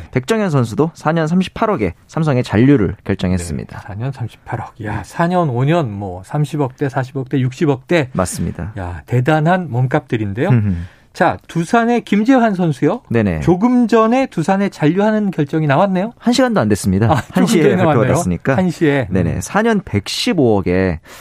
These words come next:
Speaker 1: 굉장히 대형 계약이에요. 이게
Speaker 2: 제일,
Speaker 1: 지금.
Speaker 2: 오, 백억이 넘네요.
Speaker 1: 예, 역대 계약 규모로 봤을 때도 롯데 이대호, 그리고 엔씨의 양의지에 이어서 세 번째로 큰 에프에이 총액 계약이거든요.
Speaker 2: 야,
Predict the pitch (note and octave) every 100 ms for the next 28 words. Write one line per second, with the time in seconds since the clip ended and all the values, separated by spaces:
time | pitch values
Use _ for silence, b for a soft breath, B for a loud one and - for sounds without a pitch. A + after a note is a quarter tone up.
0 | B - C#3 F3+ - G#2 D#3+ G3+ D3+ G2+
1 | G2+ B2 F#2+ C#3 F3 G#3 - G#2+ B2 A#2
2 | - B2+ C#3 B2+ A#2 A2+ C3 A#2 G2+ G#3+
3 | - G1+ G1+ A#2+ B2+ A3 G#3+ D3+ D3+ B2+
4 | C#3 A#2 G2+ G#2+ B2+ B2 A2+ - C#3 B2
5 | G#2+ C3+ D3 G#2 D#2 - A2+ B2 G#2+ G#2+
6 | - D#3 B2 G2+ D3 D#3+ D#3+ B2+ A2 G2
7 | C3+ G2+ C#2 B B B - A#3 C4+ A3
8 | G3+ - - B3+ C#3+ - G2 C#3 B2+ F3+
9 | E3 - G#2 F#2 F2+ D#2 E2+ B2+ F2 D2
10 | -